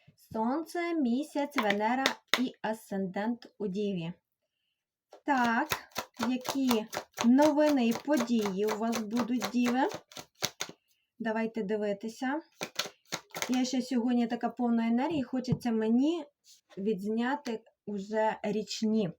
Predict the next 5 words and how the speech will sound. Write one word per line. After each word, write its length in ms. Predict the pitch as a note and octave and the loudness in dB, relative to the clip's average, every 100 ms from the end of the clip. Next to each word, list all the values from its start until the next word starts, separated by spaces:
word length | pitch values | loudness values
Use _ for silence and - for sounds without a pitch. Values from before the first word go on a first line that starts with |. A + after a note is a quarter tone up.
| _ _ - - _ _ _ _ _ _ | _ _ -12 -12 _ _ _ _ _ _
Так, 400 | E4 E4+ A3+ - | 2 4 2 -2
у 80 | B3 | -2
вас 220 | C4+ D#4+ | 0 0
карта 580 | - E4+ F4+ - C#4+ - A#3+ | 2 2 2 4 4 6 4
лісової 580 | C4 - C4+ C4+ C4+ | 0 0 0 2 0